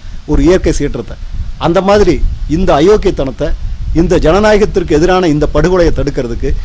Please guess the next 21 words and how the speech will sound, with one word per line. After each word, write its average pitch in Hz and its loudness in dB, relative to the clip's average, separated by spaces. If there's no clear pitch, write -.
எல்லா 220 4
தலைவர்களும் 196 2
ஒண்ணா 165 0
சேர்ந்து 143 0
நின்னு, 139 -2
"எங்க 185 2
கட்சி 160 -4
ஓட்டுக்கு 165 -2
பணம் 143 0
கொடுக்க 131 0
மாட்டோம், 117 -8
எங்களுக்கு 202 2
தெரியாம 202 2
எங்க 160 2
வேட்பாளர் 175 2
ஓட்டுக்கு 156 -2
பணம் 151 -2
கொடுத்தாலும் 151 -2
அந்த 131 -4
வேட்பாளரை 160 0
நீங்க 123 -4